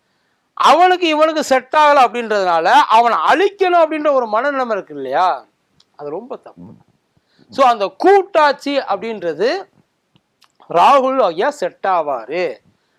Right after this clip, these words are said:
ஐயா மோடி ஐயாவுக்கு அது ஒத்து வராது, அதுக்கு அவருக்கு ரொம்ப தூரம் அப்படின்ற மாதிரியெல்லாம் சொல்லியிருக்காங்களா.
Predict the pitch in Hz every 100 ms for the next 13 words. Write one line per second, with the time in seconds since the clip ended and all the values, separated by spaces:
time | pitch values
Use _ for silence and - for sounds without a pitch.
0 | - 180 202 165 170 233 277 269 202 175
1 | 156 151 240 175 147 180 - 269 180 139
2 | 113 104 147 185 117 85 _ _ _ _
3 | _ _ - 147 226 269 - - 220 -
4 | 202 170 220 - 175 170 202 170 147 123
5 | 160 180 - - _ _ - 110 127 226
6 | 269 247 233 214 208 269 285 - 254 285
7 | 262 233 220 202 180